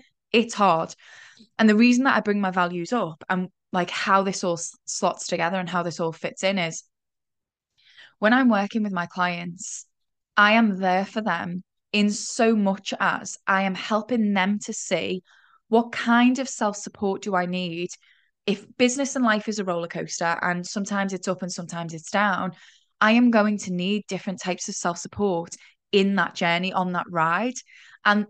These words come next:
the self-support that I need doesn't look like what the reels are telling me on Instagram that I should need. It doesn't look like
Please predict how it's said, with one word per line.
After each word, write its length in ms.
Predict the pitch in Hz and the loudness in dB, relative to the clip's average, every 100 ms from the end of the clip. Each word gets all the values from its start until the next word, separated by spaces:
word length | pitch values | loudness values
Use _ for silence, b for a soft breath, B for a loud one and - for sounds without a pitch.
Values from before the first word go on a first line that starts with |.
| - | -4
the 140 | 202 | -4
self-support 600 | 208 240 247 254 247 233 | 0 2 0 -2 -2 -2
that 140 | 220 - | 0 -2
I 200 | 202 247 | 0 0
need 320 | 254 175 180 - | 0 -2 -8 -4
doesn't 340 | 226 226 247 | -2 -2 -2
look 240 | 220 214 - | -2 -2 0
like 260 | 220 196 | 0 0
what 160 | 196 185 | -4 -4
the 80 | 180 | -2
reels 340 | 175 180 190 | 0 0 -2
are 60 | 208 | -6
telling 280 | - 196 196 | -4 -2 -2
me 80 | |
on 100 | 185 | -6
Instagram 480 | 170 175 - 190 180 | -8 -8 -6 -2 -2
that 100 | 180 | -2
I 40 | 170 | -2
should 300 | - 196 196 | -4 -4 0
need. 340 | 214 277 - - B B B - | 0 0 -6 -18 B B B -2
It 120 | 208 | 4
doesn't 380 | 226 233 247 226 | 4 4 2 0
look 240 | 208 - | -6 0
like 440 | 262 233 185 - | 4 4 2 -4